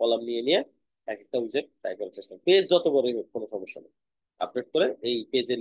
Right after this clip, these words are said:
লিঙ্কটা আপনি অ্যাসাইনমেন্ট হিসেবে দিবেন। কোথা থেকে? এখান থেকে ভিউ page,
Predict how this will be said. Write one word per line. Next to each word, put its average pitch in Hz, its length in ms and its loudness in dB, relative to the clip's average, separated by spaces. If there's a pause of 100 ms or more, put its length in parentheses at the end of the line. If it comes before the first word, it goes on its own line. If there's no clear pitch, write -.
লিঙ্কটা 107 280 -6
আপনি 104 160 -10
অ্যাসাইনমেন্ট 98 340 -10
হিসেবে 92 200 -10
দিবেন। 82 220 -18
কোথা 104 180 -14
থেকে? 127 180 -8
এখান - 180 -16
থেকে 127 160 0 (1000)
ভিউ 117 200 -8
page, 165 200 2